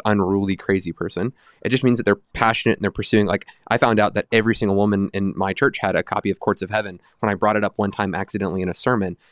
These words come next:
and they were all like, "We all have this." And I was like, "We're <laughs> burning that. Like, that is not good. Let's not do that."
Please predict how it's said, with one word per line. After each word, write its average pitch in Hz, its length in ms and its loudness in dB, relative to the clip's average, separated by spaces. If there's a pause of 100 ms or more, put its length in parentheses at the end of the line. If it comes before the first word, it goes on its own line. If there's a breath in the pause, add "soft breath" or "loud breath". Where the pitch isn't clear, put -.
and 101 100 -4
they 110 60 2
were 107 100 4
all 104 80 4
like, 98 160 -2
"We 120 140 2
all 113 140 2
have 117 240 -2
this." - 240 -8
And - 80 -6
I - 20 0
was 113 140 0
like, - 140 -2
"We're 165 260 2
<laughs> - 180 -12
burning 120 400 2
that. 107 380 -4 (200)
Like, 101 180 -2
that 120 180 -2
is 101 160 -10
not 120 240 -4
good. 127 280 0
Let's 120 280 -4
not 131 160 -2
do 131 160 0
that." 113 320 -2